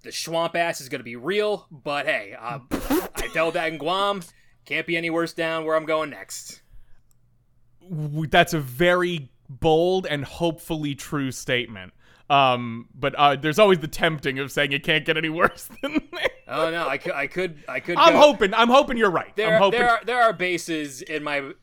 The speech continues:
Speaker 1: in, uh, the branch that
Speaker 2: Mm-hmm.
Speaker 1: I'm in where they are essentially Hotel Californias.
Speaker 2: Oh.
Speaker 1: Where
Speaker 2: Check
Speaker 1: people
Speaker 2: out
Speaker 1: will,
Speaker 2: any
Speaker 1: will
Speaker 2: time you
Speaker 1: spend,
Speaker 2: like.
Speaker 1: you could spend, like,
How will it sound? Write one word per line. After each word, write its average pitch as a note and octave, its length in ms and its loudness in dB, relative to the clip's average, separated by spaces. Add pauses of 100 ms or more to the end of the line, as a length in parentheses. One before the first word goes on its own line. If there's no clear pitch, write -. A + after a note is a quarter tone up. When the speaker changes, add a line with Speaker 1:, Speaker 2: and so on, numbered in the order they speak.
Speaker 1:
in, C#3+ 200 -8
uh, C3+ 200 -4
the C3 80 -8
branch C#3+ 380 -4
that - 80 0
Speaker 2:
Mm-hmm. C#3 140 0
Speaker 1:
I'm C3+ 120 -8
in B2+ 360 -6
where C3 240 -4
they D3 160 -2
are C#3+ 120 0
essentially D3 580 -4
Hotel C#3 400 -4
Californias. G#2+ 960 -10 (640)
Speaker 2:
Oh. - 500 0 (840)
Speaker 1:
Where D3+ 120 -6
Speaker 2:
Check E3 200 -2
Speaker 1:
people D3+ 120 -2
Speaker 2:
out C3+ 120 0
Speaker 1:
will, D3+ 80 0
Speaker 2:
any D3 200 -4
Speaker 1:
will D3+ 80 -2
Speaker 2:
time D#3 160 0
you F3 60 -2
Speaker 1:
spend, D3+ 300 0
Speaker 2:
like. - 760 -6
Speaker 1:
you B3+ 160 -8
could D3+ 140 -10
spend, D3 340 -4
like, B2+ 240 -6